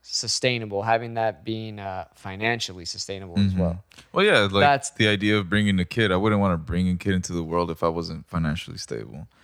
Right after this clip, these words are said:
Speaker 1: But you are financially stable.
Speaker 2: Yeah, I'm, I'm just saying,
Speaker 1: Yeah.
Speaker 2: like, I wouldn't want to
Speaker 1: I
Speaker 2: if I
Speaker 1: still don't,
Speaker 2: wasn't.
Speaker 1: I still don't feel like I'm financially stable or it would be,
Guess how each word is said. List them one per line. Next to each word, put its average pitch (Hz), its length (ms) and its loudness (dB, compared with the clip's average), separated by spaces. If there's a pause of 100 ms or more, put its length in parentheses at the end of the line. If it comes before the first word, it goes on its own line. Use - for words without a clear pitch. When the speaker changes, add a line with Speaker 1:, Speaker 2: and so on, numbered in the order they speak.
(420)
Speaker 1:
But 123 100 0
you 143 140 6
are 139 120 6
financially 82 460 -10
stable. - 260 -18 (200)
Speaker 2:
Yeah, 98 160 4
I'm, 110 280 4
I'm 101 120 4
just 92 160 0
saying, 92 300 2
Speaker 1:
Yeah. 110 180 4
Speaker 2:
like, 78 240 -4 (200)
I 87 80 -2
wouldn't 90 260 4
want 90 200 2
to - 200 -12 (180)
Speaker 1:
I 165 120 10
Speaker 2:
if 190 140 2
I 190 40 6
Speaker 1:
still - 20 6 (140)
don't, - 20 4
Speaker 2:
wasn't. 175 260 2
Speaker 1:
I 151 140 2
still 156 320 2
don't 143 200 0
feel 131 340 0
like 117 200 2
I'm 113 160 -6
financially 113 540 -4
stable 110 360 -4
or 101 280 -2
it 110 200 -6
would 107 220 -6
be, 98 480 -10